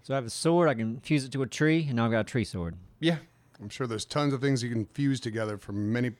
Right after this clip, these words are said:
Speaker 3: many reasons.
Speaker 2: Yeah.
Speaker 1: Now, why
Speaker 2: I
Speaker 1: would
Speaker 2: s-
Speaker 1: I want a tree sword?
Speaker 2: Just, why not? <laughs> You
Speaker 1: Okay.
Speaker 2: probably wouldn't want a tree sword. I saw a guy who had a stick,
Speaker 1: Mm-hmm.
Speaker 2: uh, and he walks up to a boulder, and he fuses the stick with the boulder. Now he's got a stick with a big,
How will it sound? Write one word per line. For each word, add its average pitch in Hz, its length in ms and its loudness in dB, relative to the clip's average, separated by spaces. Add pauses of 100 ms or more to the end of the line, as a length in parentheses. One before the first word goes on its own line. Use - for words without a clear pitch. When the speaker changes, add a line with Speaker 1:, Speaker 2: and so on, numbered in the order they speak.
Speaker 3:
many 120 260 -2
reasons. 95 380 -6
Speaker 2:
Yeah. 107 160 -2
Speaker 1:
Now, 117 140 4
why 135 100 6
Speaker 2:
I - 20 8
Speaker 1:
would 139 60 6
Speaker 2:
s- 139 60 4
Speaker 1:
I 143 40 4
want 139 160 4
a 117 60 0
tree 135 160 0
sword? 85 300 -6 (800)
Speaker 2:
Just, - 200 -14 (180)
why 87 160 -6
not? 107 300 -2 (220)
<laughs> - 80 -4 (560)
You - 20 -4
Speaker 1:
Okay. 165 120 0
Speaker 2:
probably 185 220 4
wouldn't 160 180 0
want 131 120 4
a 117 40 -2
tree 127 220 -2
sword. 90 260 -4 (180)
I 127 100 0
saw 165 200 2
a 139 60 4
guy 131 240 4
who 127 60 2
had 107 100 2
a - 40 -2
stick, - 440 -6 (120)
Speaker 1:
Mm-hmm. 139 220 0 (240)
Speaker 2:
uh, 95 440 -2 (100)
and 104 120 -2
he 110 60 -2
walks 113 300 0
up - 100 -6
to 120 120 -2
a 101 40 0
boulder, 92 440 -2 (300)
and 104 160 -4
he 98 60 -4
fuses 123 400 -2
the 117 100 -8
stick - 300 -2
with 101 80 -6
the 101 60 -2
boulder. 104 240 0
Now 127 180 2
he's 120 140 -2
got 127 100 0
a 104 60 -2
stick - 440 -4
with 104 120 -6
a 90 40 -6
big, 95 340 -4